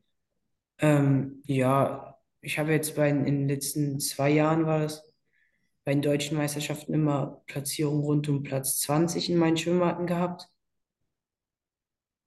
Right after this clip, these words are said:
Ja, ist jetzt ganz in Ordnung, würde ich sagen.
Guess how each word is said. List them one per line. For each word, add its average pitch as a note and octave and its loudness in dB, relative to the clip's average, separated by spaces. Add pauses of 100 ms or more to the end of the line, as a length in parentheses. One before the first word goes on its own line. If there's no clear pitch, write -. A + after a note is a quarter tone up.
(140)
Ja, C3+ -2 (1500)
ist - -14
jetzt - -6
ganz C3+ 2
in C#3+ 2
Ordnung, D3 2
würde C#3+ 0
ich C#3+ -6
sagen. D3+ 0